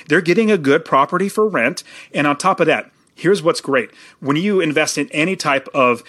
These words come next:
um, investing, obviously multifamily is a little different, but when you're looking at the market in general, 'cause the market in the real, the residential will drop before the multifamily. It'll, quickly, you'll see it quickly drop.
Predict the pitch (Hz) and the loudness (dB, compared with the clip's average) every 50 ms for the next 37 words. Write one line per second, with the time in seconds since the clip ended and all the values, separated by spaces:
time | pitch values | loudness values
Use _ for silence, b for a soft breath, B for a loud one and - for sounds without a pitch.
0 | B B B B 147 120 120 123 143 135 127 131 120 - - 117 131 143 151 156 | B B B B -2 -2 -2 -2 -2 -2 -2 -2 -2 -2 -4 -4 0 0 0 0
1 | 160 - - 143 151 156 165 - 160 143 - 151 147 151 143 135 117 131 143 196 | 0 0 0 0 2 0 2 2 0 0 0 0 0 0 0 0 0 2 0 0
2 | 196 151 147 139 - 165 208 - - B B B B B B B B B - 135 | 0 0 0 0 0 -2 -4 -4 -10 B B B B B B B B B -2 0
3 | 131 165 190 214 185 185 180 - 180 160 151 - 151 135 131 135 151 - - 160 | 0 0 0 0 0 0 0 0 0 -2 0 -2 -2 0 2 2 2 2 0 -4
4 | 143 123 117 131 123 117 104 101 - - - 131 113 123 120 127 131 165 170 - | -2 -2 -2 -2 -2 -2 -4 -6 -8 -8 -6 -4 -2 -2 0 0 0 0 0 0
5 | 202 170 - - - 170 147 139 127 117 120 131 139 160 - - 139 127 113 139 | -2 -2 -4 -4 -6 -4 -2 -2 -2 0 0 0 0 0 0 -2 -2 0 2 2
6 | 165 160 160 165 175 - - - 143 123 117 113 131 131 127 123 135 151 143 117 | 2 2 2 0 0 0 0 0 0 0 0 0 -2 -2 -2 0 2 2 2 2
7 | 117 - - - 127 135 139 135 - - 151 147 143 147 139 131 131 127 135 160 | 0 -4 -10 -6 -2 -2 -2 -2 0 2 2 4 4 4 2 0 -2 -2 0 -2
8 | 190 - 135 117 - 120 104 101 101 123 139 131 156 147 143 139 - - 220 214 | 0 -2 -4 -4 -4 -8 -8 -6 -4 -4 -2 -2 -2 -2 -2 -2 0 0 0 0
9 | - 117 107 113 131 135 - - - 185 113 - - - - - - - 131 110 | 0 -2 -2 -2 -2 -2 -2 -2 -2 -2 -2 -4 -6 -10 -10 -8 -6 -4 -4 -4
10 | 117 110 104 110 - | -2 -2 -2 -4 -4